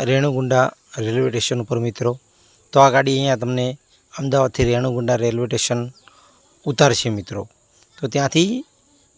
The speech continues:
તિરુપતિ બાલાજી મંદિર થોડું દૂર પડે છે. તો મિત્રો, કેવી રીતે જવું એ હું તમને માહિતી આપી દઈશ મિત્રો. તો મિત્રો, જેવા તમે પુલ ચડીને નીચે ઉતરશો મિત્રો પેલી સાઈડ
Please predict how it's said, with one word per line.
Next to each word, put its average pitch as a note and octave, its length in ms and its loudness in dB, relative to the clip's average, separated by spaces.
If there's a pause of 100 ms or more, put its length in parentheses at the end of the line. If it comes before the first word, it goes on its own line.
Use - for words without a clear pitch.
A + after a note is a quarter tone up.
તિરુપતિ D3 440 2
બાલાજી C3+ 360 2
મંદિર C3 320 -2
થોડું B2+ 320 -2
દૂર B2+ 180 2
પડે B2+ 260 0
છે. C3 360 -4 (500)
તો - 100 -6
મિત્રો, C3+ 420 -2 (420)
કેવી C3+ 300 2
રીતે C3 260 0
જવું A2+ 340 0 (880)
એ - 40 -2
હું B2+ 160 2
તમને A#2+ 380 -2 (240)
માહિતી A2+ 640 0 (640)
આપી B2 220 -2
દઈશ A2+ 260 -6
મિત્રો. G#2+ 360 -12 (1600)
તો F3 100 -2
મિત્રો, E3+ 280 2
જેવા D#3 260 4
તમે D#3+ 240 0
પુલ D#3 500 -4
ચડીને D3 460 2
નીચે C3+ 260 -2
ઉતરશો C3+ 560 0
મિત્રો A2+ 400 -4
પેલી A2 260 -6
સાઈડ G#2+ 400 -2